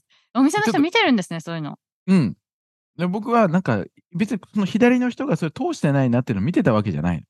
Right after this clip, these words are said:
Speaker 1: はい、はい、はい、はい、はい。
Speaker 2: ただこのシステムって、絶対袋をピッて通すの忘れるかもしれない。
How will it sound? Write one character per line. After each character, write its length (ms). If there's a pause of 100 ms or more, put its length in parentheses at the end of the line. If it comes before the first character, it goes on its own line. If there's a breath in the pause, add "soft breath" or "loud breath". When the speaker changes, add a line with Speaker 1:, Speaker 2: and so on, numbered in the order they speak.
Speaker 1:
は 220
い、 40
は 160
い、 20
は 20
い、 20
は 60
い、 80
は 120
い。 20
Speaker 2:
た 140
だ 100
こ 160
の 140
シ 180
ス 100
テ 140
ム 120
っ 40 (120)
て、 340 (420)
絶 280
対 220
袋 420
を 420 (140)
ピ 80
ッ 80
て 200
通 220
す 140
の 100
忘 320
れ 80
る 100
か 100
も 100
し 120
れ 140
な 140
い。 40